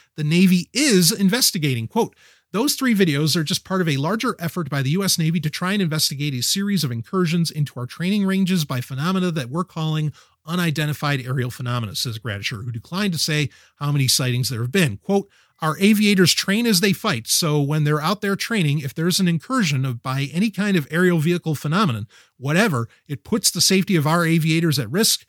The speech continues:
as well as the security of our training operations," end quote.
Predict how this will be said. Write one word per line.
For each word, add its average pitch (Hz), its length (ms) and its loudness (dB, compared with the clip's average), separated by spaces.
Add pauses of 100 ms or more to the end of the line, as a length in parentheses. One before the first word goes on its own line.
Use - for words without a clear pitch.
(200)
as 127 160 -8
well 151 140 0
as 143 60 0
the 120 60 0
security 196 540 2
of 160 100 0
our 151 160 -2
training 135 480 -4
operations," 127 800 -6
end 127 220 -10
quote. - 400 -6